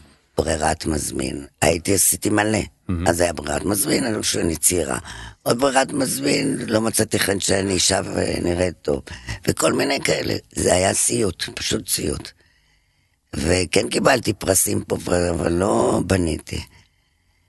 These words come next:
Speaker 1: גם לא היה לי את הפריבילגיה לשבת ולעשות תחרויות. זה כיף. מצד שני, גם לבנות זה נורא כיף. עכשיו, לעשות דווקא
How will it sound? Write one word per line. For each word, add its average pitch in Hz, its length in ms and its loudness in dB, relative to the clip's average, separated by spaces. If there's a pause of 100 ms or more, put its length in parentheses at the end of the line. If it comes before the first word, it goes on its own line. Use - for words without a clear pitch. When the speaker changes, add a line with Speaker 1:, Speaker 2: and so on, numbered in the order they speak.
(680)
Speaker 1:
גם 85 180 4
לא 90 60 4
היה 98 120 4
לי 117 120 0
את - 160 -6 (340)
הפריבילגיה 80 1200 0
לשבת 90 560 0 (120)
ולעשות 71 580 -2
תחרויות. 64 600 -4
זה - 80 -10
כיף. - 440 -2 (440)
מצד - 260 -4
שני, 101 240 0
גם 90 200 0
לבנות 101 380 0
זה 78 100 -2
נורא 57 260 -4 (100)
כיף. - 160 -16 (640)
עכשיו, - 200 0
לעשות - 360 0
דווקא 92 340 2